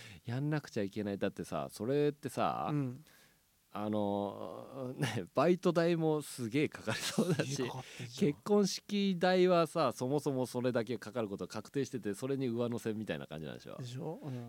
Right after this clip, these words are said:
Speaker 1: や、すごいね。
Speaker 2: すごいよね。
Speaker 1: <laughs> いや、それって、ね、俺、<laughs> それつながりかわかんないけどさ、
Speaker 2: うん。
Speaker 1: あれ、俺結構「バイキング」っ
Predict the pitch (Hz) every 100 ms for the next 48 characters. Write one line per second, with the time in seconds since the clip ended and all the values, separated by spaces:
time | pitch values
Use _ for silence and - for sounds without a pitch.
0 | 117 185 - - - 135 104 - 65 76
1 | _ _ _ _ _ _ _ - - -
2 | _ - - - - 131 - 139 175 202
3 | 135 117 226 214 190 104 104 104 104 104
4 | 92 90 - - 101 - - 104 104 123
5 | 123 123 135 _ _ 120 113 110 - _
6 | _ _ _ _ 90 85 - _ _ _
7 | _ _ _ _ 80 80 78 - _ _
8 | _ _ _ _ _ - - - _ -
9 | - _ - 123 147 - 147 147 101 87
10 | 80 80 87 71 67 - - 151 127 110
11 | - _ _ _ - 110 98 - 104 98
12 | 185 92 80 214 262 - 120 98 85